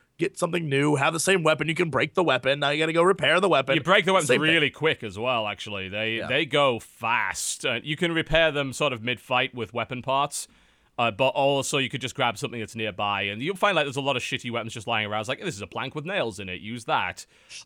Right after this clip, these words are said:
Speaker 2: And there's some traps around as well. I do like kicking zombies into spikes. That's fun. There's a bunch of spike tra-, it reminds me of Dark Messiah of Might and Magic. And you can just keep doing it. <laughs> Like, they'll
Speaker 1: Yeah.
Speaker 2: just pile up. It's great. We had,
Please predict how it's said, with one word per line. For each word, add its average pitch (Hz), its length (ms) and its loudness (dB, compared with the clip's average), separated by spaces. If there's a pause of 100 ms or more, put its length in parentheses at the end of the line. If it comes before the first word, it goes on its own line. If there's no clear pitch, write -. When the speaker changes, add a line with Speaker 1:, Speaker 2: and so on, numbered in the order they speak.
Speaker 2:
And 143 200 0
there's 165 120 -2
some 247 160 -6
traps 151 380 0
around 127 220 -2
as 101 100 -10
well. 123 220 0
I 151 100 4
do 214 320 -4
like 170 520 0 (340)
kicking 175 400 -2
zombies 147 400 -2
into 131 200 -6
spikes. - 640 -6 (460)
That's 135 260 0
fun. 107 240 -2
There's 104 140 -8
a - 40 -10
bunch 160 200 -4
of 151 80 -8
spike 143 240 0
tra-, - 100 -10
it 160 160 -2
reminds 165 300 -2
me 156 80 -4
of 101 60 -6
Dark 131 200 2
Messiah 123 320 -4
of 104 80 -6
Might 107 160 -6
and 98 80 -14
Magic. 85 460 -12 (420)
And 123 200 0
you 151 80 -4
can 220 120 -4
just 185 220 -2
keep 147 320 -10
doing 151 340 2
it. 80 240 -14
<laughs> - 140 -20
Like, 185 320 -2 (180)
they'll 180 180 2
Speaker 1:
Yeah. 208 100 2
Speaker 2:
just - 160 0
pile 151 420 2
up. 147 280 2
It's 120 220 -8
great. 131 380 0 (140)
We 151 120 0
had, 185 220 4